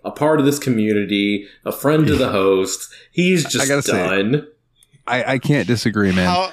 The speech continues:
Speaker 2: I need to, I need to either date a girl that has a kid or I need to have a kid of my own, 'cause with all these dad jokes, I don't wanna be considered a faux pas.
Speaker 1: <laughs>
Speaker 3: It's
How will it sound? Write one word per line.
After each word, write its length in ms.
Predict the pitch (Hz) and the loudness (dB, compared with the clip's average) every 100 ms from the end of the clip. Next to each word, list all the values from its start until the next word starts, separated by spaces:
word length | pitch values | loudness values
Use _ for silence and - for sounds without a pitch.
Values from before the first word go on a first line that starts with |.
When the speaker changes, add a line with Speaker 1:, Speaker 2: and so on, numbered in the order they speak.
| - | -6
Speaker 2:
I 120 | 110 | 0
need 200 | 123 165 151 | 2 4 2
to, 140 | 92 | 0
I 60 | 123 | 2
need 140 | 143 | 2
to 100 | 135 | 2
either 240 | 120 113 | 2 2
date 260 | 101 95 101 | 0 0 0
a 60 | 110 | 2
girl 200 | 117 110 | 2 2
that 80 | |
has 180 | 98 104 | 0 -2
a 40 | - | -4
kid 320 | - 101 104 | 0 2 2
or 60 | |
I 60 | 98 | 2
need 120 | 98 | 0
to 60 | 98 | 0
have 160 | 101 | 0
a 60 | 90 | 0
kid 240 | - 92 | 0 0
of 60 | 92 | 2
my 160 | 90 73 | 0 0
own, 260 | 90 92 | 0 2
'cause 120 | 98 | 0
with 160 | 95 90 | -2 0
all 120 | 95 | 2
these 160 | 107 92 | 2 2
dad 260 | 90 95 101 | 2 0 2
jokes, 300 | 104 101 - | 0 0 0
I 60 | |
don't 120 | 117 117 | -2 0
wanna 140 | 117 | 0
be 120 | 107 | 0
considered 400 | - 98 123 113 | -2 -4 0 2
a 60 | 95 | 0
faux 280 | - 95 - | 0 0 0
pas. 300 | 107 110 107 _ _ | 0 -2 -4 _ _
Speaker 1:
<laughs> 160 | 147 - - 156 185 - - - - - - - - - - - - - | -12 -8 -4 -4 -4 -6 -8 -6 -6 -6 -10 -10 -12 -12 -12 -12 -12 -6
Speaker 3:
It's 340 | 220 208 - | -4 -4 -6